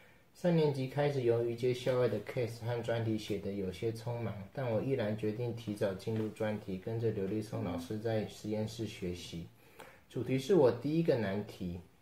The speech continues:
不同的是老师不会塞主题给我，会以引导的方式决定兴趣，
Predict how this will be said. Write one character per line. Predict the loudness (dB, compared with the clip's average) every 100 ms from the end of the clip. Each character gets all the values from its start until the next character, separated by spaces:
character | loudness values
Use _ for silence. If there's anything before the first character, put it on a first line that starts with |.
| _
不 | -2
同 | 0 2 4
的 | 4
是 | 4
老 | 2 0
师 | -2
不 | -2 0
会 | 2 2
塞 | -2 -2 -2
主 | -2 -6
题 | -4 -6
给 | -2 0
我， | 0 -2 -2
会 | 2 2
以 | 2
引 | -2 -2
导 | -2
的 | -2 -4
方 | -4 -4 -6
式 | -6 -8
决 | -4 -2
定 | 0 -2
兴 | -2 -4 -4
趣， | -4 -8 -6 -6